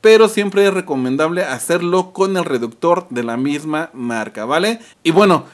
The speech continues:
su manejo en el aerógrafo, la verdad, es bastante bueno. Yo creo que son de las mejores pinturas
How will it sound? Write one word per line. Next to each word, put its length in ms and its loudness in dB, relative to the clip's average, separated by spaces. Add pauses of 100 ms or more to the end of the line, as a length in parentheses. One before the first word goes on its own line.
(180)
su 180 -2
manejo 580 2
en 200 -2
el 120 0
aerógrafo, 600 0
la 100 0
verdad, 320 -2 (160)
es 240 -2
bastante 800 -2
bueno. 340 0
Yo 160 0
creo 200 -4
que 100 -6
son 200 -4
de 80 0
las 140 0
mejores 440 -4
pinturas 640 -4